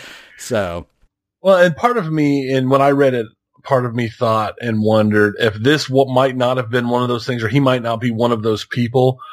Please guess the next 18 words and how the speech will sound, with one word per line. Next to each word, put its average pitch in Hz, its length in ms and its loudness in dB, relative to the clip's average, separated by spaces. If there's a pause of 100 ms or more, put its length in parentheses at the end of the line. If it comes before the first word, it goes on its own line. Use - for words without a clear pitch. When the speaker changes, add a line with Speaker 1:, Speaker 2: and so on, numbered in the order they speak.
(260)
Speaker 2:
who 127 440 6
it 127 220 2
is 113 260 0
better 117 440 2
to 117 300 -6
actually 117 560 -4
have 104 260 -4
heard, 117 640 4
because 113 460 0
I 117 240 0
wonder 107 420 -4
if 104 140 -2
voice 110 520 0
tone 120 440 0
would 110 140 0
have 95 140 -6
changed 110 600 -4
it, 127 260 0